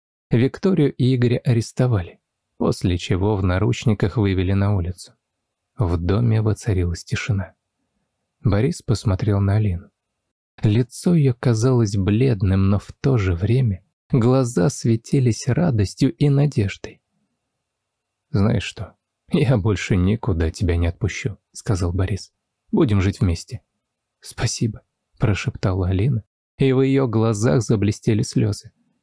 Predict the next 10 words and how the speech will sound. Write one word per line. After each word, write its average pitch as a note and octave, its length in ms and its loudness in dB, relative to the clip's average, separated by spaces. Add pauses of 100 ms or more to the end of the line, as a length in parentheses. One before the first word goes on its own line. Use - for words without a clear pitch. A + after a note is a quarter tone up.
(240)
«Кажется, - 580 -2 (140)
ты - 100 -4
спас - 380 -4
меня G#2+ 200 4
второй A#2 340 2
раз. - 300 -4 (480)
Ангел-хранитель». B2 920 2 (1120)
Спустя - 540 -4
полтора G2 420 -4
месяца - 560 -4